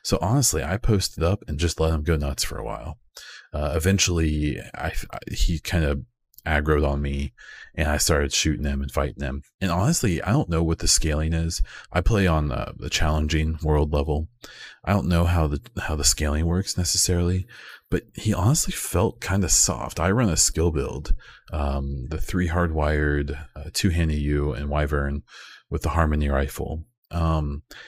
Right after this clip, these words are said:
and honestly, I was kind of amazed with, I, I, I mean, I, I shot him down in one magazine. Uh, I, I run an A K M as well with Ranger on it, and I melted them down to nothing.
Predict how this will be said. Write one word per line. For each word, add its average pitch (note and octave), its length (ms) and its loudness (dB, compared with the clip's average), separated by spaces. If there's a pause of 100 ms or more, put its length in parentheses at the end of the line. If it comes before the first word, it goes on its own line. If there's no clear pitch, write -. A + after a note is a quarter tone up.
(1120)
and F#2+ 260 0
honestly, G2 480 2
I A2+ 120 -2
was A2+ 180 -2
kind F#2+ 320 0
of D2+ 80 2
amazed D2 500 -2
with, - 380 -4 (100)
I, - 60 -4
I, E2+ 180 -2 (160)
I D#2 60 0
mean, D#2 100 2
I, E2+ 180 2 (420)
I E2 140 -2 (140)
shot D2+ 340 2
him E2+ 140 2
down D#2+ 320 2
in C#2+ 160 0
one D2 180 2
magazine. D2 680 -2
Uh, - 40 -12
I, D2+ 380 -8
I E2 100 -2
run D#2 240 0
an D#2 140 0
A D#2+ 120 -2
K C#2 220 -6
M D2 400 -6
as D2+ 160 -4
well C#2+ 360 -2 (460)
with E2 140 -4
Ranger D#2 360 2
on - 200 -8
it, - 100 -10 (800)
and E2 100 0
I D#2 160 2
melted E2+ 400 2
them F2+ 140 4
down D#2 240 2
to - 120 2
nothing. D2 500 0